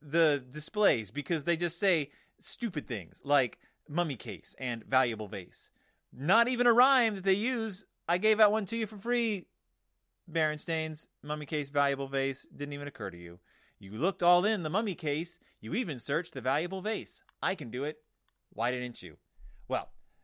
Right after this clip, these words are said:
the line is growing bigger. And we get our first real big look at the Bear Country Museum, or the Bear Museum, sorry. See the dinosaur skeleton today at noon. Let me give you a,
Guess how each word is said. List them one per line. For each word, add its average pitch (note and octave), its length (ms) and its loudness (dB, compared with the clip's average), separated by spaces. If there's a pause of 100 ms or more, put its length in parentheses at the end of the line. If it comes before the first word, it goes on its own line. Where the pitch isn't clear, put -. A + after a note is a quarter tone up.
(360)
the D3+ 160 0
line D#3+ 300 2
is B2+ 100 -8
growing C3+ 220 -4
bigger. G#2+ 160 -6
And A#2+ 160 -8
we F3 60 0
get A3 120 4
our A3 100 4
first C#4 260 -4
real G#3+ 280 -2
big E3 280 0
look C3 260 -6
at B2 160 -8
the A2+ 80 -12
Bear A#2 180 -4
Country G#2 360 -14
Museum, F2+ 420 -14
or A2+ 160 -6
the A2 140 -6
Bear G#2+ 180 2
Museum, E2+ 340 -10
sorry. F2 260 -6
See A#3 440 0
the G#3+ 100 0
dinosaur F#3 380 2
skeleton D#3+ 400 -4
today C3+ 220 -2
at A#2 80 -8
noon. G#2 180 -8
Let C#3+ 80 -8
me G3 60 -4
give E3+ 160 -2
you B2+ 140 -4
a, - 40 -10